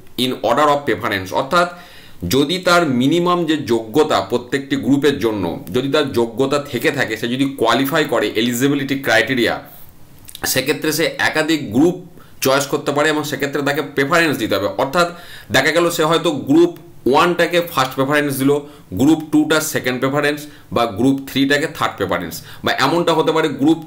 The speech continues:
থ্রি সেটাকে সে হয়তো আপনার যেটা এইচএস সেকশন মানে একাদশ দ্বাদশ সেটা হয়তো সে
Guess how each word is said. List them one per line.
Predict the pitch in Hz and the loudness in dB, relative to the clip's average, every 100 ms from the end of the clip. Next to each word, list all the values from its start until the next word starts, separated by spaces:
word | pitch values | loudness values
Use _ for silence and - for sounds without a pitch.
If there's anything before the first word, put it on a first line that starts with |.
| - | -2
থ্রি | 160 143 - - - - - | 2 2 0 -10 -20 -14 -2
সেটাকে | 147 151 151 | 0 0 0
সে | 151 139 | 0 2
হয়তো | 139 143 135 | 2 2 2
আপনার | 135 139 135 - - - 110 | 4 4 2 -2 -12 -6 -2
যেটা | 123 135 - | 2 2 4
এইচএস | 156 165 170 - | 4 4 0 0
সেকশন | 135 - 127 131 - | -4 0 0 0 -2
মানে | 117 107 - - 123 | -2 -2 -4 -4 -2
একাদশ | 139 147 143 | 2 2 2
দ্বাদশ | 127 127 135 - - - | 2 2 -2 -4 -16 -6
সেটা | 135 139 | 0 2
হয়তো | 139 | 2
সে | 139 | 0